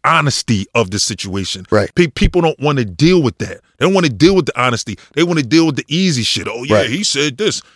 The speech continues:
Speaker 1: and then he said that,
Speaker 2: Right.
Speaker 1: and then he said
Speaker 2: Nah.
Speaker 1: that."
Speaker 2: Uh-uh. And whenever you, you get stuck in that kind of paradigm of, like, he said this and, sh-, you know, the other guy said the other thing, it's just, you get lost in that, and then there's, there's no,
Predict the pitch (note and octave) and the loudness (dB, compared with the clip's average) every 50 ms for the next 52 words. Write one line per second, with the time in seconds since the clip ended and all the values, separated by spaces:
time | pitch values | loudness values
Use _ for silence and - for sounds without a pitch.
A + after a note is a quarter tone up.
0 | _ _ G#2+ G#2+ A#2+ C3 A#2+ G#2+ F3+ B3+ C4+ - - C3+ C3+ D3+ E3+ D#3+ D3+ C4 | _ _ -4 -2 -2 0 0 2 2 2 2 2 2 4 4 4 4 4 4 4
1 | C#4+ - - - - _ _ G#2 G2 G2 C#3+ D3 A#2+ B2 G#3 A#3+ B3 - - D#3+ | 4 4 0 -8 -16 _ _ -2 0 0 0 -2 0 0 0 0 0 0 0 0
2 | - - A#3 A3 - C4+ - - - - _ _ - A#2+ A#2+ G#2 G2+ F#2 F2+ - | 2 4 4 4 4 4 2 0 -4 -8 _ _ 0 0 0 0 -2 -4 -6 -8
3 | _ _ _ _ _ _ _ _ _ - A2 B2+ C3 C#3+ D3 D3 D3 C#3 C3+ C3+ | _ _ _ _ _ _ _ _ _ 4 6 6 8 8 6 6 6 6 6 6
4 | A#2 - A#2+ A#2+ A#2+ B2 A2 - - - C3+ B2 - - A2+ A#2 A#2 G#2+ F#2+ - | 4 4 4 4 4 4 2 2 2 4 4 4 4 4 4 4 4 2 2 0
5 | A#2 A2 A2 G#2 - - A#2 B2 C#3+ C3 A2 G2+ F#2+ F#2+ F#2+ F#2 F2+ F#2+ F#2 F2+ | 0 2 2 0 2 2 4 4 4 4 4 2 0 0 -2 -2 -2 -4 -4 -4
6 | - - G#2 G2+ F#2 - - - - - - - - - _ - A2+ A2 - - | -2 0 2 2 0 -2 -8 -16 -18 -18 -18 -18 -18 -12 _ 2 2 2 4 4
7 | A2 G#2+ G#2+ G2 G#2 G#2+ A2 G#2+ - - - G2 F#2+ F2 E2+ F2+ - - - - | 4 4 4 4 4 4 4 4 2 0 -4 -4 -4 -6 -6 -6 -6 -6 -4 -4
8 | - - - - G2+ F#2+ F#2+ F#2+ F#2+ - - - _ - G2+ G2+ G#2 G2+ G2 G2 | -6 -6 -6 -6 -4 -4 -4 -6 -8 -8 -12 -14 _ -2 0 2 2 2 2 2
9 | F#2+ F#2+ - - G2 F#2+ F#2 F#2+ F#2 F#2 G2 G2+ G2 - - G2 F#2+ F#2+ F#2+ - | 0 0 0 -2 -2 -2 0 0 2 2 2 0 0 -4 -4 -4 -4 -4 -6 -8
10 | _ _ _ _ _ _ _ _ _ - G#2+ - - - A2+ G#2 - - - - | _ _ _ _ _ _ _ _ _ -8 -6 0 2 2 2 2 2 -2 -6 -8
11 | - G2 G2 - F2 F#2 G2+ G#2 A#2 E3 E3 - - - G2 F#2+ F#2 F#2 F#2+ F#2+ | -6 0 2 2 2 4 4 4 4 4 2 0 -4 -4 -4 -4 -4 -2 -2 -2
12 | F#2 F#2 G2 G2+ G2 G2 G2 F#2 - - - - F#2+ F#2+ - - G#2+ A2 A2 G#2 | -2 -2 -2 -2 0 -2 -2 -4 -6 -8 -6 -6 -6 -4 -2 0 2 2 2 2
13 | G2 G2+ | 0 -4